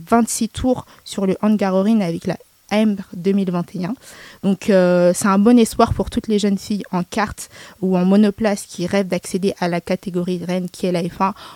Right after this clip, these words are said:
On sait à quel point c'est difficile avec, euh, les sponsors, euh, le budget. Donc, malgré, voilà, cet espoir, il est quand même important de souligner, euh, de mettre des limites à cela, parce que Suzy Volt,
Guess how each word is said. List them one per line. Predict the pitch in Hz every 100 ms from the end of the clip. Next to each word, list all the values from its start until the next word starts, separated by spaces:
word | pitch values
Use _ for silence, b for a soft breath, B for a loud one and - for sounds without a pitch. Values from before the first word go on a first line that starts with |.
| B
On | 196
sait | - 214
à |
quel | 208 208
point | - 214
c'est | - 180
difficile | 185 - 190 - 220 190
avec, | 165 160 -
euh, | 202
les | 202
sponsors, | - - 180 - 180 185 202 - B B -
euh, | 175
le | 175 175
budget. | 165 202 190 185 190 247 - _ _ _ _ _ _
Donc, | 220 220 - B B B
malgré, | 196 214 220 196 226 233
voilà, | 214 202
cet | 208 196 202
espoir, | - 220 226
il | 196 175
est |
quand | - 202
même | 214 - 214
important | 220 214 - 220
de | 202
souligner, | - 208 196 202 202 226 B B B _
euh, | 190 185 175 175 185 208 175
de | 196
mettre | 202 - 190
des | 190
limites | 190 196 202 -
à | 180
cela, | - 180 180 - B B
parce | 185 -
que | -
Suzy | - 185 196
Volt, | 185 208 214